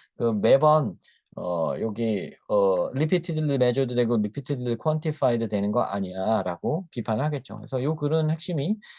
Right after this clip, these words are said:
이, 어, 싸움입니다. 서양 의학과, 어, 동양 쪽 의학, alternative therapy 있죠? 요쪽의,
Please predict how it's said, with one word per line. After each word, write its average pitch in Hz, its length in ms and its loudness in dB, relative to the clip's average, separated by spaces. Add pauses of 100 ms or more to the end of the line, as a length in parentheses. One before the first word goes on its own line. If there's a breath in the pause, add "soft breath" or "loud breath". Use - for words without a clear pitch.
(280 loud breath)
이, 127 420 2 (140)
어, 113 240 4
싸움입니다. 123 760 2
서양 151 400 2
의학과, 123 540 0 (1200 soft breath)
어, 95 420 -2 (200)
동양 139 440 2
쪽 113 220 0
의학, 101 300 0
alternative 117 1040 -2 (400)
therapy 113 480 0
있죠? 151 300 -4 (320)
요쪽의, 107 640 -2